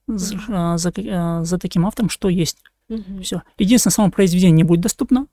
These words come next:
Speaker 1: Мы само произведение не предоставляем, только, а, в соответствии с законом предоставляем только правоохранительным органам или же по запросу суда. Все,
Speaker 2: Мгм.
Speaker 1: и то в рамках дела уже конкретного.
Speaker 2: То есть определенный банк, а, авторов у вас, а, имеется, и, соответственно, можно проверить, а, наличие там,
Speaker 1: Да,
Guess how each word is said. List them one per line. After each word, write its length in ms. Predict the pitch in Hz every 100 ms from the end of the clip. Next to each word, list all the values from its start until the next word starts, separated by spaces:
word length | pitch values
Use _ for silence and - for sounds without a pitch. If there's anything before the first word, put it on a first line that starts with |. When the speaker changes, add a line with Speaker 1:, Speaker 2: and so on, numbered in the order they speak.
| -
Speaker 1:
Мы 180 | 208 185
само 240 | 202 170
произведение 300 | 180 175 165
не 40 | 160
предоставляем, 560 | 165 156 175 170 214 202
только, 360 | 214 - 185
а, 160 | - 170
в 40 |
соответствии 300 | - 180 185
с 100 | 180
законом 300 | - 185 170
предоставляем 380 | - 170 - 185
только 140 | - -
правоохранительным 560 | 185 170 202 247 269
органам 260 | 254 240 208
или 120 | 208
же 160 | 202 196
по 280 | - 175 170
запросу 440 | 165 - 196 - -
суда. 340 | - 165 151 _ _ _
Все, 160 | 214 175
Speaker 2:
Мгм. 80 | 196
Speaker 1:
и 40 | 190
то 120 | 180
в 60 |
рамках 300 | 180 147 - -
дела 240 | 165 156
уже 200 | 190 - - -
конкретного. 440 | 156 170 180 180 _ _
Speaker 2:
То 60 | 196
есть 140 | - _ - -
определенный 640 | - 202 190 196 180 170
банк, 420 | 160 175 170 - -
а, 520 | 180 170 165 165 160 -
авторов 500 | 180 - 165 170 190
у 40 |
вас, 360 | 170 165 - -
а, 180 | 165 -
имеется, 420 | 180 180 294 - 247
и, 40 |
соответственно, 460 | - 185 277 240 185
можно 280 | 202 208 180
проверить, 580 | - 165 208 262 - 190
а, 240 | 185 185
наличие 600 | 180 180 214 - 185 185
там, 220 | - 170 175
Speaker 1:
Да, 240 | 180 175